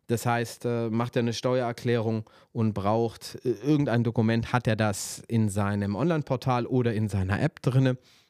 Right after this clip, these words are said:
Gibt es Post? Kann er die dort, äh, hat er die dort? Und, ähm, ne, eigentlich kann man Post dann in dem Moment physisch abschaffen.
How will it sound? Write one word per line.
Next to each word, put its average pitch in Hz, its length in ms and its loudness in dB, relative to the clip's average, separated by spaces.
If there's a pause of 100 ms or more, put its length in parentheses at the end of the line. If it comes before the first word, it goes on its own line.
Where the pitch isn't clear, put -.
(120)
Gibt - 240 2
es 113 160 2
Post? - 500 0 (380)
Kann 117 180 4
er 117 100 4
die 107 160 0
dort, 107 360 0 (120)
äh, 107 60 -2
hat 123 300 -2
er 156 80 2
die 139 140 -2
dort? 131 340 0
Und, 113 280 -6
ähm, 104 340 -8
ne, 123 420 -2 (280)
eigentlich 110 360 0
kann 117 140 2
man 107 140 0
Post - 320 -2
dann 113 120 2
in 107 140 2
dem 113 120 2
Moment 110 340 2 (320)
physisch 139 600 2
abschaffen. 143 600 -2